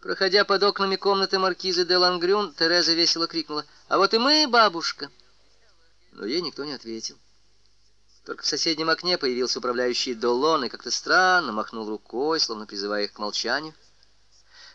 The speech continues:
Впрочем, не успели они сделать и нескольких шагов, как Долон показался в дверях замка,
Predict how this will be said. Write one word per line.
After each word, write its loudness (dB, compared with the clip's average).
Впрочем, -4
не -4
успели -2
они -2
сделать -2
и -6
нескольких -2
шагов, -4
как -6
Долон 2
показался -2
в -8
дверях 0
замка, 0